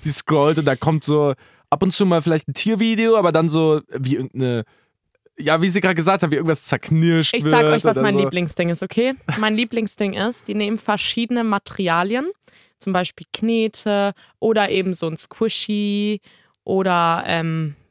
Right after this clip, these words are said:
Speaker 2: was weiß ich, irgendwas anderes. Und dann wird es übergossen mit Wachs oder mit Nagellack bemalt und dann lässt man das trocknen. Und dann sind es so Videos, da klackern die dann so mit ihren Fingernägeln und dann wird das so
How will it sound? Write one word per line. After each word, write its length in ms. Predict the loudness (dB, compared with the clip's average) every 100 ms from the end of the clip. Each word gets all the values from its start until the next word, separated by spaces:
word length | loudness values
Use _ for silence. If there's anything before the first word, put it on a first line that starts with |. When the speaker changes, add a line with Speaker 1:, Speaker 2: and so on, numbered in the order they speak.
| -8
Speaker 2:
was 280 | -4 -2 -2
weiß 160 | -2
ich, 140 | -4 -2
irgendwas 360 | 0 0 0
anderes. 380 | -2 -2 -2 -4 -8 _ -6
Und 120 | -2
dann 120 | -2
wird 140 | -2
es 140 | -4 -6
übergossen 800 | -2 0 0 0 0 0 0 -2 -4 _ -8
mit 220 | -6 -6
Wachs 600 | 0 0 0 -8 -12 -12 -16 _ _ _
oder 280 | 0 2 2
mit 260 | 0 -2
Nagellack 760 | 0 2 2 2 0 0 -2 -8 _ _ -4
bemalt 420 | 0 2 0 0
und 120 | 0
dann 200 | 0 2
lässt 240 | 0 -2
man 100 | -2 -2
das 180 | -4
trocknen. 560 | -6 -2 -2 -2 -6 -6 -12 _ _ _ _
Und 200 | -6 -4 0
dann 460 | 0 0 -2 -6 -8
sind 200 | -10 -8
es 80 |
so 160 | -8 -6
Videos, 380 | -6 -4 -6 -8
da 80 | -14
klackern 440 | -12 -12 -8 -6
die 80 | -4
dann 200 | -6 -6
so 340 | -6 -8 -8 -12 _ _ _ _
mit 160 | -12 -6
ihren 160 | -6
Fingernägeln 480 | -6 -6 -6 -4 -6
und 180 | -6 -6
dann 140 | -6
wird 140 | -6 -12
das 120 |
so 100 | -16